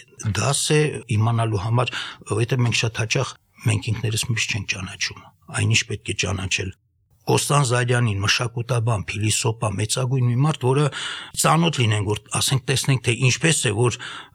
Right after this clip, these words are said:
մեր նավը դարեր շարունակ ձգտում է դեպի լեռան կատարը, և այդպես էլ մինչ օրս տեղ չի հասնում։ Օնիկ Շիրազին, որ մինչ օրս են աշխարհում էլ հաստատ իր լեռան կարոտից անհուսորեն էրվում տապակվում է։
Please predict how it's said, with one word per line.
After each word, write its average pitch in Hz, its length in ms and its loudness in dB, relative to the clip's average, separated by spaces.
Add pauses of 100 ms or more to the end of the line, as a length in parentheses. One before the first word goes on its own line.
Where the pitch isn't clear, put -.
(140)
մեր 123 280 6
նավը 131 300 2
դարեր 110 380 0
շարունակ 113 560 0
ձգտում 117 560 2
է 101 60 0 (160)
դեպի 113 320 -2
լեռան 104 400 -2
կատարը, 147 520 2 (360)
և 113 260 2
այդպես 143 300 -2
էլ 120 120 0
մինչ 113 200 0
օրս 113 260 -2
տեղ 95 180 -6
չի - 240 -4
հասնում։ 92 460 -4 (380)
Օնիկ 143 340 4
Շիրազին, 104 640 0 (600)
որ 127 200 4
մինչ 151 200 6
օրս 160 380 2
են 127 200 2
աշխարհում 120 460 -2
էլ 101 200 -2
հաստատ 147 440 -2 (720)
իր 110 140 -2
լեռան 123 360 4
կարոտից 127 480 0
անհուսորեն 123 720 2
էրվում 117 400 2
տապակվում 101 640 -2
է։ 95 140 0